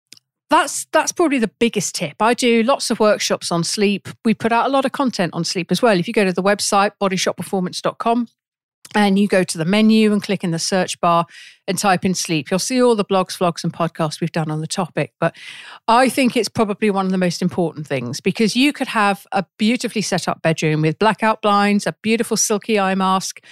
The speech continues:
lavender oil on the pillow, magnesium oil for your feet, um, you know, cool, ambient temperature and atmosphere. But if your mind's still racing and you're preoccupied, it won't matter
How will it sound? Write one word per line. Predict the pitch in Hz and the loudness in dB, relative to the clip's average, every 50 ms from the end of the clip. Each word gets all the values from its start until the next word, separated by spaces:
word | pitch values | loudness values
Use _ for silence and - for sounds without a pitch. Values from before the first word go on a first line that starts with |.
| - - - - - _ - | -20 -20 -20 -20 -12 _ 2
lavender | 208 220 226 226 240 240 226 233 226 | 2 4 4 4 2 2 2 2 2
oil | 226 226 226 226 220 220 | 4 4 4 4 2 2
on | 214 | 0
the | 220 214 | -2 -4
pillow, | - - 208 190 190 190 190 196 196 185 - _ _ _ - _ _ _ - | -4 -2 -2 0 0 2 2 0 0 -2 -4 _ _ _ -20 _ _ _ -2
magnesium | 196 202 196 - 233 240 240 226 - 254 233 220 220 | 0 0 2 2 4 4 4 4 2 2 2 2 2
oil | 220 214 214 208 | 2 2 2 0
for | 208 - 240 | -2 -2 -2
your | 220 196 | -4 -4
feet, | - - 202 180 175 - - - - - - _ _ - - - - - - | -2 -2 -2 -2 -2 -4 -6 -10 -10 -10 -12 _ _ -20 -20 -20 -20 -10 -4
um, | - 185 185 180 170 170 180 180 180 165 - _ _ _ - - _ _ - - | 0 2 2 2 2 2 0 0 -2 -2 -4 _ _ _ -20 -20 _ _ -12 -6
you | - 185 | -2 -2
know, | 156 139 160 - - _ | 0 0 -2 -4 -8 _
cool, | - - 262 247 240 240 233 233 233 233 233 233 214 - _ - | -2 2 2 4 4 4 4 2 2 2 0 -2 -4 -6 _ -2
ambient | 202 214 220 226 220 226 220 220 220 220 214 - - - - - _ _ _ _ _ _ _ _ | 0 0 0 2 0 0 0 0 0 -2 -4 -6 -6 -8 -8 -12 _ _ _ _ _ _ _ _
temperature | - 214 196 165 - - - 208 196 | -2 -2 -2 -2 -4 -2 0 0 2
and | 190 185 | 2 2
atmosphere. | 165 - 180 170 - - - 170 170 165 160 - - - - - - - - _ _ _ _ _ _ _ | 0 -2 -4 -4 -4 -2 -2 0 0 0 -2 -4 -8 -16 -20 -20 -20 -20 -20 _ _ _ _ _ _ _
But | - 302 | 0 2
if | 330 302 - | 2 2 2
your | 320 285 | 2 2
mind's | 254 247 226 214 202 - | 4 4 4 2 2 0
still | - - 196 180 | 0 0 -2 0
racing | 165 151 135 139 - - - 147 131 139 - _ _ _ _ - | 0 -2 -4 -4 -6 -6 -6 -6 -6 -8 -12 _ _ _ _ -2
and | 185 190 185 | -2 0 0
you're | 185 175 | 0 -2
preoccupied, | - - 202 185 170 - - - - 147 - 147 139 135 135 143 - - - _ _ | -4 -2 -2 0 0 -2 -4 -6 -10 -8 -6 -4 -4 -4 -4 -6 -10 -14 -20 _ _
it | 208 214 - | -2 -2 0
won't | 226 226 226 220 196 | 0 0 0 0 -2
matter | 185 151 - - - 147 - | -6 -8 -8 -10 -10 -10 -12